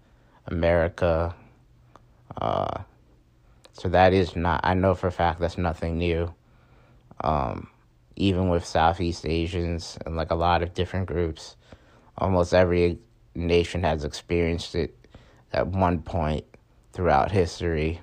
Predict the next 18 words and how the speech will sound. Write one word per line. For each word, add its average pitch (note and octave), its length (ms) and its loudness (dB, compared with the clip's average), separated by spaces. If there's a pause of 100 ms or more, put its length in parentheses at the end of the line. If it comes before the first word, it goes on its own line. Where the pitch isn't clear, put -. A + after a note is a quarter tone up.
(1300)
Um, E2+ 680 2 (3750)
and G2 140 2
the F2+ 60 6
thing F#2+ 300 2
is, F2 560 2 (880)
once G2+ 240 0
you G#2 120 6
enslave F2+ 640 2
a F2 80 -2
certain F#2 400 0
group F#2+ 240 -2
of D#2+ 140 -8
people, E2+ 560 -2 (840)
you F#2+ 100 -6
have F#2 340 2
to F2 340 0
justify F2 800 2
it D#2+ 320 0